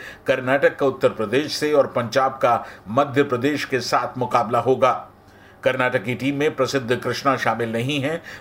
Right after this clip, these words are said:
उन्हें इंग्लैंड के खिलाफ टेस्ट टीम में रखा गया है। इस दल में टीम इंडिया से बाहर चल रहे मयंक अग्रवाल की वापसी हुई है। मनीष पांडे इस टीम के कप्तान होंगे।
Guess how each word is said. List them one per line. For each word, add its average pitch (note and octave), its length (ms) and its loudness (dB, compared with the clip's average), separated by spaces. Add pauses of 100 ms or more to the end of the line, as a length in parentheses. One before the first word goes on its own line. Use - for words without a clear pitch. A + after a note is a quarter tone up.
(120)
उन्हें C3+ 260 4
इंग्लैंड D3 320 -2
के D3 120 0
खिलाफ C3+ 400 2
टेस्ट D3+ 240 0
टीम B2 160 -6
में B2+ 140 2
रखा A#2+ 260 0
गया A#2+ 240 2
है। A2 240 0 (440)
इस C3+ 180 2
दल C3 120 2
में C3 200 2
टीम C3 220 -2
इंडिया B2+ 240 2
से B2 160 -2
बाहर A2+ 360 0
चल C3+ 180 0
रहे B2 320 2 (320)
मयंक D3 380 2
अग्रवाल B2+ 400 2
की B2+ 180 -6
वापसी A#2+ 400 0
हुई A#2 240 -4
है। G#2+ 240 2 (340)
मनीष A#2+ 280 0
पांडे B2+ 300 2
इस C#3+ 200 0
टीम B2+ 180 -8
के B2 160 0
कप्तान A#2+ 440 0
होंगे। C#3 400 0